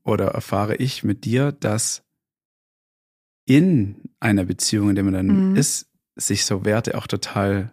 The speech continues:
Speaker 1: erneuern können oder
Speaker 2: Mhm.
Speaker 1: verschieben können.
Speaker 2: Klar, wir verändern
Speaker 1: Also,
Speaker 2: uns ja die
Speaker 1: ne,
Speaker 2: ganze
Speaker 1: ist
Speaker 2: Zeit.
Speaker 1: natürlich jetzt nicht so, dass,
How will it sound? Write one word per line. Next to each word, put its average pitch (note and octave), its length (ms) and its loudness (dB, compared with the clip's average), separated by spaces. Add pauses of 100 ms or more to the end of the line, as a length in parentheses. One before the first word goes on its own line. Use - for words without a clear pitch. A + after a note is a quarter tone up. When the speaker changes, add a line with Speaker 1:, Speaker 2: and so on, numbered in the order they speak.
(320)
Speaker 1:
erneuern G#2 520 2
können G2+ 500 -6
oder G#3+ 180 4
Speaker 2:
Mhm. - 20 4
Speaker 1:
verschieben E3+ 440 2
können. - 380 -16 (300)
Speaker 2:
Klar, F#3+ 380 2
wir F#3+ 100 2
verändern G#3 320 4
Speaker 1:
Also, - 140 4
Speaker 2:
uns A2 100 4
ja F#3 80 2
die B2 80 6
Speaker 1:
ne, C3+ 60 8
Speaker 2:
ganze F3 180 4
Speaker 1:
ist - 80 0
Speaker 2:
Zeit. A2+ 120 2
Speaker 1:
natürlich A2+ 220 4
jetzt A2 200 -2
nicht B2+ 180 0
so, F2+ 140 -2
dass, G#2 280 -4